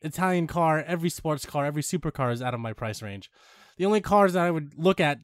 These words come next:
for actually driving in real life and an everyday driver would be on Craigslist under the under five hundred dollars section. Uh, I'm just kidding, but <laughs> overall, <laughs> you know, I, I, I don't need a two-door Italian sports car to get me to, from point A to point B.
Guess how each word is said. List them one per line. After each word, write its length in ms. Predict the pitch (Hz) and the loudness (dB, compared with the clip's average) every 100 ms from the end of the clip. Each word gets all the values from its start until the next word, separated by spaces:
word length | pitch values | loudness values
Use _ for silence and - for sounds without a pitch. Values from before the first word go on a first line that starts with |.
| _ - | _ -10
for 340 | 147 135 127 - | -4 -4 -4 -4
actually 320 | 165 - 135 | -4 -2 0
driving 360 | 143 147 135 | 2 0 0
in 100 | 127 123 | -2 -2
real 120 | 120 | 0
life 320 | 131 131 - | 0 0 -2
and 100 | 123 | -6
an 160 | 120 131 | -4 -4
everyday 360 | 131 127 120 | -2 -2 -2
driver 340 | 117 147 143 123 | 2 2 2 0
would 120 | 117 | -2
be 80 | 120 | -4
on 100 | 117 | -4
Craigslist 580 | - 151 123 113 104 - | -2 -2 -2 -6 -8 -8
under 220 | 139 127 | -4 -4
the 160 | 123 135 | -4 -6
under 300 | 160 165 143 | -4 0 0
five 220 | 135 147 131 | 0 -2 0
hundred 220 | 131 117 | -2 -2
dollars 260 | 127 113 - | -4 -4 -4
section. 380 | 135 - 95 - - - _ _ _ | -6 -8 -14 -16 -20 -20 _ _ _
Uh, 60 | 87 - _ - | -20 -20 _ -16
I'm 80 | 117 | -14
just 160 | 113 | -10
kidding, 260 | - 113 101 | -6 -6 -6
but 180 | 113 107 | -10 -4
<laughs> 20 | |
overall, 500 | 156 143 180 349 156 - 269 | 2 6 10 10 10 8 8
<laughs> 180 | - 440 | 10 8
you 100 | 427 | 10
know, 360 | 392 - 165 - - 370 240 196 151 - 233 - | 10 8 6 4 0 -4 -4 -4 -6 -6 -10 -2
I, 200 | 156 165 - | -2 0 0
I, 240 | 170 160 165 - | 0 6 6 8
I 100 | 190 | 8
don't 280 | 214 233 202 | 8 6 4
need 460 | 220 208 185 165 - - _ | 2 4 2 0 -8 -20 _
a 80 | 151 | -8
two-door 460 | - 220 196 190 175 | -4 -2 4 6 4
Italian 320 | 151 175 160 | 2 0 0
sports 260 | 139 165 151 | 0 -2 -2
car 180 | - 139 | 0 0
to 60 | 131 | 0
get 140 | 151 | -2
me 100 | 131 | -2
to, 60 | 123 | -4
from 220 | - 123 | -6 -8
point 300 | - 127 113 | -4 -6 -6
A 20 | |
to 80 | 101 | -10
point 240 | - 110 98 | -12 -10 -10
B. 220 | 98 | -14